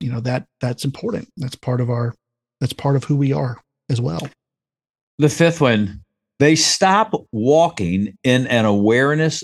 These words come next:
Speaker 2: of their influence and destiny. You know, I have a whole list of mentors in my life, and I will say for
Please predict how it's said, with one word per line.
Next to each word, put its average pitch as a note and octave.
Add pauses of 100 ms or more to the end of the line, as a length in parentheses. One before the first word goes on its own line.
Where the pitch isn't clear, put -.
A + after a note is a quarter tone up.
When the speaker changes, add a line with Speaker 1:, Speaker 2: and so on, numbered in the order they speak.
Speaker 2:
of G2
their G2
influence B2
and E2+
destiny. D2+ (1400)
You D3
know, D#3
I D3+
have E3+
a D3
whole D#3+
list E3+
of A#2
mentors A#2+
in G2+
my F#2
life, E2+ (140)
and A2
I C3+
will F#3
say C#3
for -